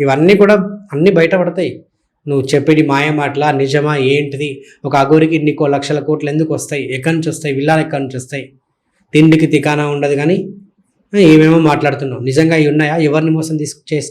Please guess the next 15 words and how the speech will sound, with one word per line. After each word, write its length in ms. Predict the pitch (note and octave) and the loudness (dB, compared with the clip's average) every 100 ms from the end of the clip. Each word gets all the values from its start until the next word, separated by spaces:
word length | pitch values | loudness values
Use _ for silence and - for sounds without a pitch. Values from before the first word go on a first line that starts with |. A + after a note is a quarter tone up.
| D3+ | -8
చేసుకొచ్చినావు? 500 | C3+ C#3+ - C3+ C3+ _ - - - C#3+ | -8 -10 -10 -12 -16 _ -20 -12 -2 0
ఆ 20 | D#3 F3 C#3+ | 0 0 0
రాజకీయ 320 | D3 D3+ D#3+ | 0 0 0
నాయకులతో 320 | D3+ D3 C#3+ C#3+ | 0 -2 -4 -4
చేతులు 240 | D3 C#3 C#3 | -4 -4 -4
కలపడం, 280 | C#3+ C#3 C#3+ C#3 | -4 -4 -4 -4
వాళ్ళకు 200 | C#3 C3+ | -4 -2
పూజలు 240 | C#3+ C#3+ C#3 | -2 0 -2
చేసి 140 | C#3 D3+ | -2 -2
వాళ్ళ 80 | C#3 | -2
దగ్గర 120 | C3+ C3+ | -2 -2
లక్ష 180 | C3 C3 C#3+ | -4 -4 -4
లక్షలు 300 | C#3+ - C3 | -4 -4 -4
తీసుకుంటున్నావట. 600 | C3+ - C3 B2+ C3 B2+ A#2+ - - - _ C3 | -4 -4 -6 -4 -4 -6 -10 -14 -20 -20 _ -2
ఇది 160 | C#3+ | 0